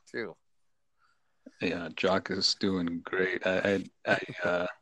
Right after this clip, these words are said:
Speaker 2: I'd criticized him in the past a little bit, but there again, he's not platooning. So, you know what I'm saying? <laughs>
Speaker 1: Yeah.
Speaker 2: Here I go back to that, but, you know, I, I love Verdugo. I wish we had a spot for him every day 'cause he brings so much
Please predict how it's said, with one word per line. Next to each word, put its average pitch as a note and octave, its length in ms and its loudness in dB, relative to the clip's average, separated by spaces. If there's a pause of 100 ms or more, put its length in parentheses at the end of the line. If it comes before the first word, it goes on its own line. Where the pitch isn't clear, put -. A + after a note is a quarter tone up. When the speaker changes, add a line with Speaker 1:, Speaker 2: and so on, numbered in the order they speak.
(300)
Speaker 2:
I'd A2+ 160 6
criticized C3+ 500 10
him A#2+ 100 12
in G#2+ 80 12
the F#2+ 80 8
past B2 340 4
a C#3 40 4
little C#3 180 8
bit, C#3+ 240 8
but F#2 200 4
there G2+ 160 8
again, F3 420 6 (160)
he's G2+ 160 0
not G#2+ 260 4
platooning. C#3 640 12
So, G#2+ 1300 4
you F3 100 -2
know F3 120 -2
what G3 80 0
I'm E3+ 100 -2
saying? F#3+ 640 4
<laughs> - 40 -10 (800)
Speaker 1:
Yeah. A#2+ 420 12 (100)
Speaker 2:
Here C3+ 140 12
I - 20 12
go A2+ 180 6
back A2+ 200 10
to - 120 -10
that, C#3+ 220 12
but, G2 200 12 (580)
you G#2+ 100 10
know, F#2+ 180 10
I, F#2 260 8 (680)
I F#2 100 2
love A2+ 340 12
Verdugo. A#2+ 480 12
I F#2+ 80 10
wish G#2+ 260 6
we A#2 120 10
had A2 120 12
a G2+ 100 10
spot - 380 8
for A2 140 4
him G#2 180 6
every G2 220 8
day C#3 200 10
'cause - 240 -2
he F#2+ 120 -4
brings G2 320 0
so G2+ 80 -4
much F#2+ 160 -2